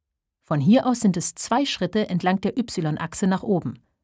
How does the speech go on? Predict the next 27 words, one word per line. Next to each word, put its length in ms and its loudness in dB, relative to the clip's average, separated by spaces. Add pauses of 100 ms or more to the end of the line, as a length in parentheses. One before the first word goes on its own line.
(580)
Die 140 -6
Y-Koordinate 1040 2
ist 280 -6
zwei. 400 -6 (1120)
Schreibe 320 0
die 100 -2
Koordinaten 640 0
so 220 0
auf. 280 -14 (680)
A, 240 2 (580)
eins, 420 0
zwei. 400 -6 (1600)
Zu 160 4
Punkt 320 0
B 200 0
kommst 380 -6
du 60 0
durch 200 -2
vier 180 2
Schritte 300 -2
nach 200 -4
rechts 500 -10
und 220 -4
einen 220 4
Schritt 240 -4
nach 120 0
oben. 340 -6